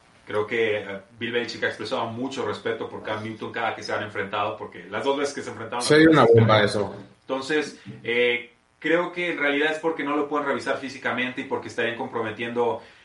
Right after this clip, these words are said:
Speaker 1: este contrato que el corta las pantallas de Carolina era por un año y veintidós millones de dólares, que era un regalo,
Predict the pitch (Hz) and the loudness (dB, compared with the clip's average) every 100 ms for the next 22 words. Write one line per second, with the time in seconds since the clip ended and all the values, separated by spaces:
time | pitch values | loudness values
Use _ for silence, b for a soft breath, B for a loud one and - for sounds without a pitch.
0 | B 127 139 - 165 147 151 170 135 117 | B -4 -4 -2 -2 0 -2 -2 -2 -4
1 | 110 101 98 98 139 143 135 - 120 127 | -4 -8 -8 -4 -2 0 -4 -4 -6 -4
2 | 123 117 120 135 127 120 104 120 123 127 | -2 -4 -2 -2 -2 -2 -4 -2 -4 -4
3 | 117 110 117 123 113 117 107 104 117 131 | -6 -6 -4 -4 -4 -4 -2 0 0 -4
4 | - 104 101 98 101 98 95 92 110 | -6 -6 -4 -6 -6 -4 -2 -4 -6